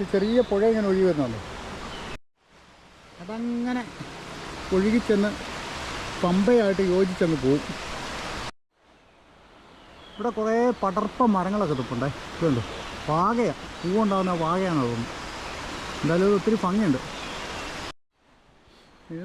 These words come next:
നമുക്ക് തിരിച്ചിറങ്ങി പോവാം. ഇതൊക്കെ ഇപ്പോഴും ഇങ്ങനെ തന്നെ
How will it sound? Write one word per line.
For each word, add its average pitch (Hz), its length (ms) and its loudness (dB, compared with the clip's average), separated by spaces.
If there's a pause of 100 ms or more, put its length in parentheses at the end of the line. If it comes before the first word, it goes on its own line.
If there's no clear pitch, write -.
നമുക്ക് 220 240 -2 (320)
തിരിച്ചിറങ്ങി 202 480 2
പോവാം. 160 180 4 (2000)
ഇതൊക്കെ 214 260 6
ഇപ്പോഴും 285 260 6
ഇങ്ങനെ 269 200 10
തന്നെ 269 160 8